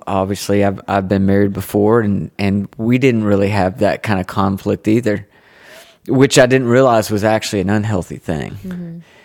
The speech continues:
Speaker 1: Um, obviously did as we were in counseling and all kinds of things together, but, um, I've come a long way in that. But with you,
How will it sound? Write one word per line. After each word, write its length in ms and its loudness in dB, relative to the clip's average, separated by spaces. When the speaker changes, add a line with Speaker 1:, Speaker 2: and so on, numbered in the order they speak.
Speaker 1:
Um, 420 0
obviously 440 0
did 340 0
as 300 -6
we 160 -2
were 100 -2
in 100 -4
counseling 520 -6
and 80 -4
all 80 -4
kinds 240 -6
of 100 -6
things 200 -6
together, 360 -2
but, 280 0
um, 340 0
I've 200 -2
come 160 2
a 80 4
long 220 2
way 180 4
in 120 0
that. 220 -2
But 180 4
with 260 -4
you, 360 4